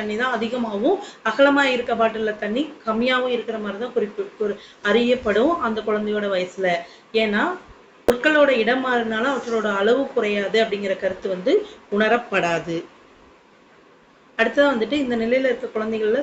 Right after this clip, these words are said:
சிந்தனையில வந்து நெகிழ்ச்சி காணப்படாது, முன்பின் மாற்றம் இருக்காது. For example, உனக்கு முன்னாடி யார் இருக்காங்கன்னு கேட்டா நாய் இருக்குன்னு சொல்ல தெரியும், ஆனா நாய்க்கு பின்னாடி யார் இருக்காங்கன்னு கேட்டா அந்த குழந்தையால சொல்ல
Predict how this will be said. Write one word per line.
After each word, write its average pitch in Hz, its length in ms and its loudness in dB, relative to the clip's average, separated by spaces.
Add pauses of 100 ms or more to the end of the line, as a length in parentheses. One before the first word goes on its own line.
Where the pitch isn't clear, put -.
சிந்தனையில 233 440 -6
வந்து 233 200 -4
நெகிழ்ச்சி 233 300 -8 (100)
காணப்படாது, 190 540 -2 (420)
முன்பின் 277 440 2
மாற்றம் 226 440 -2
இருக்காது. 180 520 -2 (1600)
For 240 180 6
example, 247 500 0
உனக்கு 233 260 0
முன்னாடி 247 320 2
யார் 220 200 2
இருக்காங்கன்னு 220 440 -4 (100)
கேட்டா 208 260 0 (840)
நாய் 262 280 6
இருக்குன்னு 262 340 -4
சொல்ல 220 200 0
தெரியும், 262 200 4
ஆனா 277 120 2 (120)
நாய்க்கு 262 320 2 (100)
பின்னாடி 262 400 0
யார் 233 260 2
இருக்காங்கன்னு 226 480 -2
கேட்டா 277 240 2
அந்த 285 180 2
குழந்தையால 214 440 0
சொல்ல 208 160 2